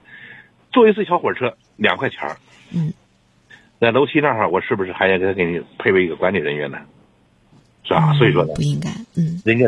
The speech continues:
Speaker 1: 楼梯是正常的，符合国家规定的，安全规定。
Speaker 2: 是，嗯。
Speaker 1: 那么你就应该是自己负责。如果假如说，是吧？你，别人掏两块钱儿，你掏两千块钱坐一回，那他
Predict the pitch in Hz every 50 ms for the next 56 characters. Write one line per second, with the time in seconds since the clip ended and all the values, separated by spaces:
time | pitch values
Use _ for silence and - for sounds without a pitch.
0 | 104 98 - 117 117 - - - 110 95 107 - - 147 110 82 73 - - 67
1 | 73 80 73 - - - 73 - 87 82 - 85 82 82 80 - 92 87 82 98
2 | 85 73 69 - - 196 - - - 85 87 85 82 90 82 - _ _ _ _
3 | _ - 87 80 80 82 95 104 107 110 107 107 107 101 95 90 123 131 107 95
4 | 92 90 87 87 87 78 - 98 85 - - 95 - - - - - - - -
5 | - - - _ _ _ _ - 123 147 180 226 226 170 - 151 143 165 165 139
6 | 156 165 156 - _ _ _ _ _ _ _ - 139 123 107 95 90 - _ _
7 | _ _ _ - 127 135 147 160 180 - - _ - - - - _ - 139 151
8 | 165 165 160 165 - - - 160 127 110 98 110 98 - 95 85 - - _ -
9 | - - - - _ 101 98 - - 143 139 110 95 147 160 139 139 120 117 113
10 | 98 - - - - 117 95 85 - 80 73 69 - _ _ _ _ _ - 98
11 | 85 90 92